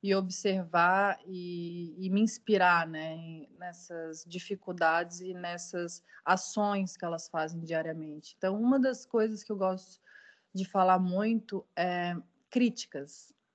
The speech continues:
né? A gente se critica muito, né? A gente precisa mudar isso. Em vez de críticas cruéis com a gente, a gente precisa de críticas construtivas.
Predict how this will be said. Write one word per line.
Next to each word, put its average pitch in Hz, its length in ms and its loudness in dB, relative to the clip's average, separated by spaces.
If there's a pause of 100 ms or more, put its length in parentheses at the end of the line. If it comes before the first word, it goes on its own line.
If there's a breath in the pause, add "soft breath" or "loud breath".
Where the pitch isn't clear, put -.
né? 165 320 0
A 170 120 0
gente 196 760 -2
se - 180 -10
critica 254 800 0
muito, 233 840 6
né? 170 240 -4
A 170 80 -4
gente 185 580 -6 (520 loud breath)
precisa 240 600 2
mudar 196 600 6
isso. 165 300 -10
Em 190 60 -4
vez 202 260 -2
de 220 80 -10
críticas 185 600 -8
cruéis 180 680 4
com - 120 -8
a 156 40 -4
gente, 185 440 -6
a - 20 -14
gente 180 240 -14
precisa 190 480 -6
de 190 120 -6
críticas 196 600 -6
construtivas. 175 1120 -6